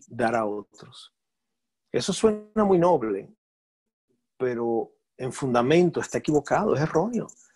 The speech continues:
porque eso desconsidera la verdad bíblica de que yo sigo siendo un hombre pecador, de que yo sigo necesitando de la gracia de Dios diariamente para poder darle a los demás.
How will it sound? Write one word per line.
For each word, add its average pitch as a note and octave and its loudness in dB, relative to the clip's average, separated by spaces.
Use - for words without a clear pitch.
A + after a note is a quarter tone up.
porque B2+ 2
eso G3+ 4
desconsidera F3 0
la C3+ 2
verdad C#3 -2
bíblica C3 -4
de A#2+ -6
que C3 -4
yo C#3+ 0
sigo E3 -4
siendo E3 -2
un D3 -2
hombre E3 -4
pecador, D#3 -6
de C#3 -2
que C3 0
yo D3 0
sigo F3+ 4
necesitando E3+ 0
de C3+ 4
la A#2+ -4
gracia B2+ -2
de B2+ -4
Dios C#3 -4
diariamente D3 -4
para B2+ 4
poder C3+ 2
darle D3+ 0
a B2 0
los A2 -2
demás. - -12